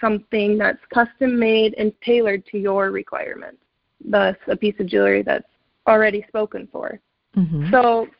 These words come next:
Speaker 1: basically, you tell me the type of jewelry you're looking for, whether that's an earring, a pair of earrings, a cuff, a ring, or maybe it's some, it's something with a specific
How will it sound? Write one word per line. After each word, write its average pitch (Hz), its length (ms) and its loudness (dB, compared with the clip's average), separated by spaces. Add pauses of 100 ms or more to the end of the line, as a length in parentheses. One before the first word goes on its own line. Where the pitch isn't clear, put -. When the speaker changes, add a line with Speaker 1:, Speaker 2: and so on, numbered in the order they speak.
(640)
Speaker 1:
basically, 247 960 -2 (340)
you 277 480 -2 (100)
tell 240 200 2
me 208 580 -2
the 208 60 -4
type 208 260 0
of 208 100 -6
jewelry 196 480 -2
you're 190 120 0
looking 202 400 -2
for, 202 360 0
whether 196 300 -2
that's 196 260 -2
an 202 160 -8
earring, 226 840 0 (440)
a 220 60 2
pair 226 240 2
of - 80 2
earrings, 214 600 0 (140)
a 202 100 -2
cuff, 208 420 0 (720)
a 214 120 4
ring, 214 440 0
or 240 200 0
maybe 240 720 0
it's - 200 -4 (120)
some, 214 240 0 (260)
it's 220 200 0
something 214 640 0
with 214 180 -2
a 208 120 -4
specific 202 540 -4